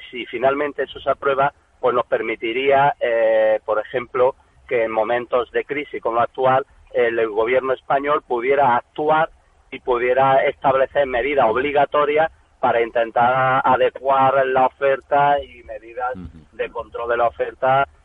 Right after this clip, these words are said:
Speaker 1: eh, porque sobre todo lo que hay que perseguir es que, que, vamos,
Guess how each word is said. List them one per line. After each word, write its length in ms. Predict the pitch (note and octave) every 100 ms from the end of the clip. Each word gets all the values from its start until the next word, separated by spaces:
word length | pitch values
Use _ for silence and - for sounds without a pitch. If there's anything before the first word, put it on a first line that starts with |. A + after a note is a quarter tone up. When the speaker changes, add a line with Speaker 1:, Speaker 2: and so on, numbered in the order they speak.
| -
Speaker 1:
eh, 560 | A2 A2 G#2+ G#2+ G#2 G#2
porque 480 | A2 A2+ G#2+ G#2 G#2 -
sobre 220 | G#2+ G#2
todo 220 | A2+ A2+
lo 120 | B2
que 80 | A#2
hay 80 | A2+
que 120 | A#2+
perseguir 500 | A#2 A2 - G#2+ G#2+ A2
es 60 |
que, 280 | - B2 A#2 - _ _ _
que, 340 | - G#2+ G#2+ G#2
vamos, 240 | A2+